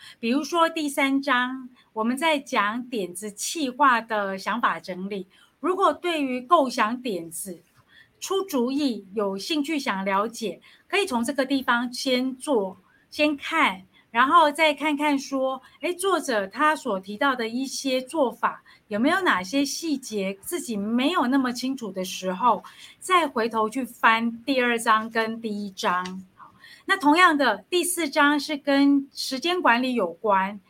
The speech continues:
第五章是跟目标达成有关，第六章是跟问题解决有关。好，所以如果对于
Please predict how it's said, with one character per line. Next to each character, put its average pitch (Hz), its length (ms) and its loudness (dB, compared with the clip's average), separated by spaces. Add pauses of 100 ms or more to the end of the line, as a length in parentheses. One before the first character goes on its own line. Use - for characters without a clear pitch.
(360)
第 381 140 0
五 214 160 0
章 254 340 2
是 277 140 -6
跟 262 240 -2
目 277 160 4
标 254 240 2
达 214 240 0
成 208 240 -6
有 185 140 -4
关， 190 500 -4 (400)
第 359 140 0
六 320 200 2
章 285 300 2
是 277 140 -6
跟 277 260 2
问 311 200 2
题 220 200 -8
解 190 220 -6
决 190 240 -6
有 190 180 -4
关。 190 480 -2 (180)
好， - 140 -18 (180)
所 - 160 -4
以 339 380 -2 (200)
如 320 180 -2
果 285 380 4
对 320 280 -2
于 240 340 -2